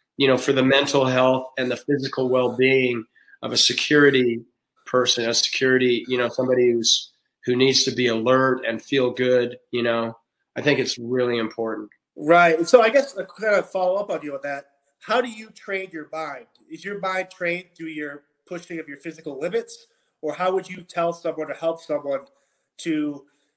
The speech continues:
Speaker 2: have, say they're having a bad day? How do you, how do you help someone kind of push that negative energy away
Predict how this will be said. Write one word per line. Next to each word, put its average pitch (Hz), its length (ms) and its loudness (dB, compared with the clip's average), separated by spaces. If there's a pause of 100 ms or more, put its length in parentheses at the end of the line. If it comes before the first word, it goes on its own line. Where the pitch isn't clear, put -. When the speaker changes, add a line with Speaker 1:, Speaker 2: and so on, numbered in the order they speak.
(240)
Speaker 2:
have, 180 280 0
say 196 180 -6
they're 185 100 -6
having 165 200 -6
a 151 40 -10
bad 151 300 -6
day? 147 260 -8
How 170 120 -8
do 180 60 -8
you, 170 280 -14 (180)
how 175 140 -4
do 196 60 -6
you 180 80 -10
help 175 240 -4
someone 156 340 -6 (320)
kind 160 140 -6
of - 120 -16
push 170 200 -12
that 156 220 -4
negative 151 340 -8
energy 156 280 -10
away 170 360 -6